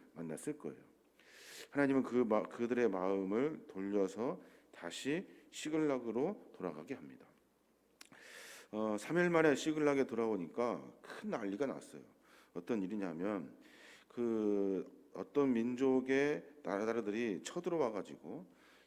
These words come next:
여자와 아이들을 다 모조리, 아, 싸잡아서 이렇게 다 데리고 간 거예요. 그 땅에 있는 모든 것들을 다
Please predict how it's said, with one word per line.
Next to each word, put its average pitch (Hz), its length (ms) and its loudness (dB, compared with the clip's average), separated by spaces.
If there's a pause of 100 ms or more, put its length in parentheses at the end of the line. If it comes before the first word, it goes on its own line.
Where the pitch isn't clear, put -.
여자와 107 640 4
아이들을 101 520 -4
다 - 80 -16 (180)
모조리, 117 540 -4 (320)
아, - 280 -20 (380)
싸잡아서 117 800 -4 (340)
이렇게 - 180 -16
다 - 120 -10 (180)
데리고 101 360 -2
간 90 200 -8
거예요. 80 240 -6 (800)
그 - 120 -12 (120)
땅에 135 420 6
있는 107 460 0
모든 139 520 -2
것들을 135 480 -2
다 - 80 -16